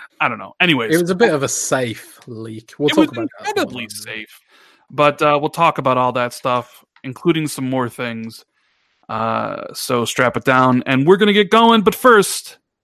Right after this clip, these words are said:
Speaker 1: most important thing about gaming is the games themselves. So we're gonna talk a little bit about, uh, what we've been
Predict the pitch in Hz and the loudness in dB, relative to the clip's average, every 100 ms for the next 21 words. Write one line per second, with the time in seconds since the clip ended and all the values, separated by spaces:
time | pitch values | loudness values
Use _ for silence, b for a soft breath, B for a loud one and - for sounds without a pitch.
0 | _ 156 143 160 175 165 160 180 180 170 | _ -2 -2 -2 0 0 0 0 4 2
1 | 156 165 165 160 147 131 147 151 147 131 | 2 2 2 0 -2 -2 0 0 -2 -6
2 | 120 - 135 131 123 123 - _ _ _ | -8 -2 -2 -2 -6 -12 -20 _ _ _
3 | _ _ _ _ _ _ - 180 185 214 | _ _ _ _ _ _ -4 0 4 4
4 | 240 180 _ - 233 202 208 208 202 196 | 2 0 _ 0 0 4 6 6 6 4
5 | 202 196 202 202 196 190 180 180 202 180 | 4 2 2 2 4 2 -2 -2 -2 -2
6 | 175 170 | -4 -6